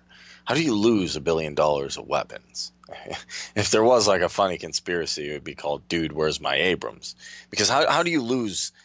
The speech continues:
And then how did they get all of that military equipment? So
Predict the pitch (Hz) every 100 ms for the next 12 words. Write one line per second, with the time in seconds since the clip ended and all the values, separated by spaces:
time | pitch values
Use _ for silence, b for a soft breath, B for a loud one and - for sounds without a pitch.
0 | b - 113 117 107 - 135 165 139 113
1 | 92 113 98 - _ _ _ 92 104 92
2 | 87 85 76 _ - 104 95 - 73 50
3 | 50 - - - - _ _ _ b b
4 | b b b b b b b b b b
5 | b b - - 127 120 113